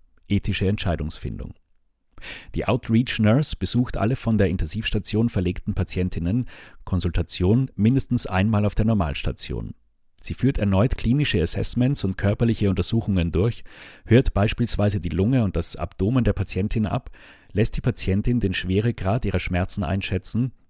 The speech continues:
bewertet den neurologischen Zustand der Patientin anhand anerkannter Instrumente und so weiter, spezialisierte klinische Pflegepraxis, insofern diese Maßnahmen nicht bereits vom Pflegepersonal auf der Normalstation dokumentiert worden sind.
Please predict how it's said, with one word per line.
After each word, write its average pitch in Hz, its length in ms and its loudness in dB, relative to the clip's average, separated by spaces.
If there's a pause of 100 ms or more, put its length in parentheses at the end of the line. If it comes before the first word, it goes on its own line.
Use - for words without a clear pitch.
(100)
bewertet 101 460 2
den 104 100 2
neurologischen 90 600 0
Zustand 120 440 0
der 107 60 2
Patientin 113 560 -2
anhand 90 500 -2
anerkannter 87 480 -2
Instrumente 82 720 -4
und 90 160 -4
so 95 120 -6
weiter, 90 400 0 (480)
spezialisierte 87 760 -2
klinische 92 440 -4
Pflegepraxis, - 960 -4 (380)
insofern 101 420 2
diese 104 180 0
Maßnahmen 107 520 0
nicht 104 160 -2
bereits 90 340 -2
vom 104 160 -4
Pflegepersonal 90 800 0
auf 90 100 -2
der - 80 2
Normalstation 90 800 -2
dokumentiert 92 580 -4
worden 67 240 -8
sind. - 380 -12